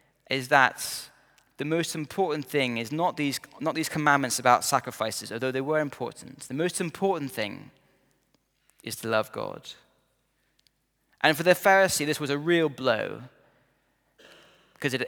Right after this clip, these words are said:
it attacked their exclusive nature, their, their kind of expertise. And it, it exposed their failure. Yes, experts in the law, but not experts at loving God. And that is why I think in verse thirty-four we're told,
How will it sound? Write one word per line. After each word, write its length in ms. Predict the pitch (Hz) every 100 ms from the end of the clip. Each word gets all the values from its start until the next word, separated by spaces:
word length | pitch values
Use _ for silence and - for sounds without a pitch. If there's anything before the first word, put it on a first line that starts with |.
| -
it 100 | 147
attacked 840 | 131 - - 160 - - - - 131
their 360 | 120 120 110 - -
exclusive 760 | 127 - - 165 160 - 135 113
nature, 400 | 135 127 - 107
their, 280 | 117 117 -
their 220 | 123 120
kind 200 | - 123
of 120 | 113 151
expertise. 1160 | 143 - 139 127 - 127 98 87 - - - - _ - - _ _ - _
And 140 | 131 143
it, 120 | -
it 100 | 185
exposed 1000 | 147 - - - 185 180 143 120 110 -
their 140 | 127 123
failure. 680 | - 139 135 117 52 50 - - _ _ _ -
Yes, 260 | 156 147 -
experts 460 | 185 - 170 139
in 80 | 147
the 100 | 135
law, 480 | 151 135 104 - 131 - _ _ _ _ _
but 120 | 131
not 160 | 127 135
experts 680 | 143 - - 113 - - -
at 140 | 117 -
loving 340 | 127 120 110
God. 440 | 110 117 107 107 - - - _ _ _ _ _ _ -
And 120 | 143
that 120 | 165
is 100 | 185
why 200 | 165 143
I 40 | 127
think 260 | - 135
in 120 | 127
verse 240 | 120 123 -
thirty-four 440 | 123 113 - 123
we're 120 | 110
told, 500 | 107 - 113 104 -